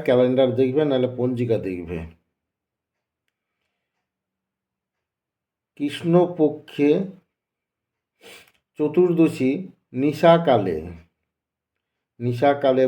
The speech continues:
বলতে গেলে নিশিরাত্রি। নিশিরাত্রি কখন হয়? বারোটা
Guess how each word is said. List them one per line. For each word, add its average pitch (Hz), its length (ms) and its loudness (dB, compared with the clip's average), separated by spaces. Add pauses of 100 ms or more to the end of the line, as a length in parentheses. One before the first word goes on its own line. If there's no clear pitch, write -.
বলতে 120 260 -2
গেলে 123 200 -2 (180)
নিশিরাত্রি। 117 720 -6 (1700)
নিশিরাত্রি 127 720 -2 (380)
কখন 123 300 -6 (100)
হয়? 127 160 -2 (920)
বারোটা 110 420 -2